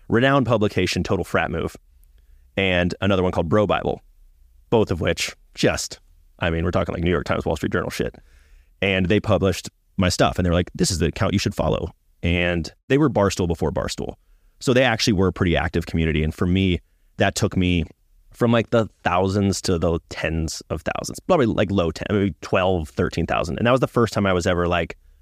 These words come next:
"Huh, this could work." And this is funny to people who aren't my friends, 'cause I always, like, I'm funny in context with my friends 'cause they know me. It's, "Oh, it's Ross. He's doing that dumb shit again." But this was like, "Oh, other people are resonating. They have no context of who Ross is." And that's when I decided to be like,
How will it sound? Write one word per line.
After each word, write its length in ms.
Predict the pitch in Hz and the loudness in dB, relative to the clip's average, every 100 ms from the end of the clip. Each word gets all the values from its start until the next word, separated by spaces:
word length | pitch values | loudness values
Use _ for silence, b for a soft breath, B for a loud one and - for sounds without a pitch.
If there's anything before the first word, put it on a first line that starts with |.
| _ _ - | _ _ -8
"Huh, 300 | - 73 73 _ 151 | -2 -2 -4 _ -4
this 100 | - | 0
could 160 | 127 | 2
work." 340 | 110 107 - - _ _ _ _ - | 2 2 0 -10 _ _ _ _ -4
And 80 | 131 | 0
this 100 | 135 | 0
is 80 | 131 | 0
funny 180 | 139 110 | 0 2
to 60 | |
people 220 | 113 104 98 | 0 0 2
who 100 | 104 | 2
aren't 120 | 87 | 2
my 80 | 87 | -2
friends, 340 | 90 - - | -2 -4 -4
'cause 120 | 107 | 0
I 60 | 127 | 2
always, 300 | 135 101 87 | 4 2 0
like, 160 | 90 107 | -4 -2
I'm 120 | 110 | 0
funny 220 | 110 92 | 0 0
in 80 | 85 | -2
context 460 | 85 82 - - | -2 -4 -4 -2
with 60 | 87 | -2
my 100 | 82 | -2
friends 260 | - - - | -4 -6 -4
'cause 160 | 82 | -4
they 100 | 92 | -2
know 180 | 87 90 | 0 0
me. 160 | 90 87 | 0 -2
It's, 160 | - | -2
"Oh, 80 | 139 | -2
it's 160 | - - | 0 0
Ross. 260 | 110 - | 0 0
He's 140 | 98 101 | -2 0
doing 140 | 90 | 0
that 120 | 85 85 | 0 0
dumb 160 | 90 | 0
shit 160 | - - | 0 -2
again." 220 | 80 85 - _ _ _ _ _ _ _ - | -4 -8 -14 _ _ _ _ _ _ _ 0
But 120 | 120 | 2
this 160 | 147 | 2
was 140 | 127 107 | 2 4
like, 240 | 98 92 - | 2 2 0
"Oh, 260 | 151 80 50 - _ _ _ _ _ _ _ _ _ 104 | 0 0 -4 -12 _ _ _ _ _ _ _ _ _ 2
other 200 | 107 98 | 2 2
people 240 | 107 104 | 2 2
are 40 | |
resonating. 440 | 95 92 95 90 87 | 4 2 2 2 2
They 60 | |
have 80 | 82 | 0
no 360 | 87 92 92 85 | 2 2 2 0
context 440 | - 90 82 - | -2 -2 -2 -4
of 60 | 82 | -4
who 200 | 87 78 | -4 -2
Ross 280 | - - - - | -4 -4 -8 -8
is." 160 | - - _ - - - - - - - | -12 -14 _ -20 -20 -20 -20 -20 -6 0
And 100 | 104 | 2
that's 180 | 98 107 | 2 2
when 120 | 92 | 0
I 40 | |
decided 440 | 82 - 80 78 78 | 2 0 0 0 -2
to 80 | |
be 160 | 76 80 | -2 0
like, 300 | - - | 0 -2